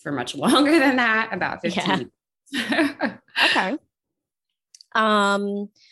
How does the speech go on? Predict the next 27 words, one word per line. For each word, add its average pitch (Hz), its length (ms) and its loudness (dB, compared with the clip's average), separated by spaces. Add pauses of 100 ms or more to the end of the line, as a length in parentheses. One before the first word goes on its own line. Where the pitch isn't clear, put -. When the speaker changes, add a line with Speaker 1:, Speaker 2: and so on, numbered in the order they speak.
(200)
Speaker 2:
so 220 220 -2
what 226 240 -2
made 247 300 -2
you 226 120 -6
wanna 185 760 -6 (340)
start 175 280 -8
your 202 100 2
own 196 120 -2
business? 175 640 -6
Like, 151 360 -12 (1000)
were 202 100 -4
you 180 160 -2
tired 180 360 2
of 175 80 0
the, 180 80 0
like, 175 220 -2
nine-to-five 175 520 -4
grind, 226 720 2
or 165 420 -4 (640)
give 202 140 -6
us 202 100 -12
a 214 40 -4
little 220 160 2
bit 202 60 2
Speaker 1:
Yeah, 190 100 2
Speaker 2:
about 175 200 -2
that? 190 260 -2